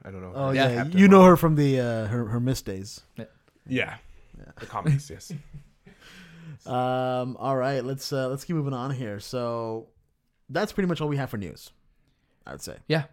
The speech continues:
Speaker 2: Right? Unless, uh, there's anything else you guys wanna talk about.
Speaker 3: No.
Speaker 2: This is
Speaker 1: No.
Speaker 2: now the moment to speak it.
Speaker 1: No, I have
Speaker 2: No.
Speaker 1: no
Speaker 2: I'm gonna
Speaker 1: other
Speaker 2: move on.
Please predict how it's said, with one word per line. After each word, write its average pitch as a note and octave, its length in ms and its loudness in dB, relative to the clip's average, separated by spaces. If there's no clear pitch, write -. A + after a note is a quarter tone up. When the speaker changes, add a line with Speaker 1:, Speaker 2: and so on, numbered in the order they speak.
Speaker 2:
Right? C#3 180 -4
Unless, C3+ 380 -4
uh, A#2+ 80 -2
there's A2 140 -6
anything A2+ 180 -6
else G#2+ 160 -8
you A2 60 -8
guys G#2 80 -10
wanna G2+ 140 -10
talk G#2 200 -10
about. A#2 400 -8
Speaker 3:
No. C#3 140 -4
Speaker 2:
This - 140 -4
is C3+ 60 0
Speaker 1:
No. A#2+ 120 4
Speaker 2:
now B2+ 160 2
the B2 80 -2
moment A2+ 300 -6
to A2 60 -12
speak - 280 -14
it. - 200 -18
Speaker 1:
No, G#2+ 440 2
I G2+ 60 2
have A#2+ 200 2
Speaker 2:
No. A2 60 4
Speaker 1:
no A#2 60 6
Speaker 2:
I'm B2 100 8
gonna - 100 6
Speaker 1:
other - 180 8
Speaker 2:
move A2+ 120 4
on. A#2 100 4